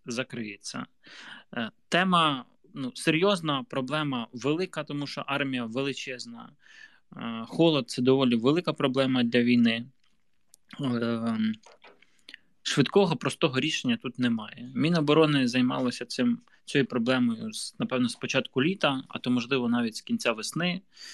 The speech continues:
А, але наші оці швейні виробничі можливості, вони дуже постраждали і зараз вкрай обмежені. І плюс, наві-, ну, як це, ми, фонд "Повернись живим",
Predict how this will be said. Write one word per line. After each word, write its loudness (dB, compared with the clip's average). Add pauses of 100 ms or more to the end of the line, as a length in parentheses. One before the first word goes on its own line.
(420)
А, -6
але 0 (100)
наші -2
оці -10
швейні 0
виробничі -2
можливості, -4
вони 0
дуже 0
постраждали 0
і 0
зараз -2
вкрай 2
обмежені. 0 (600)
І -2 (380)
плюс, 4 (460)
наві-, 4 (160)
ну, 0 (100)
як -4
це, -4
ми, 4
фонд 2
"Повернись 2
живим", 0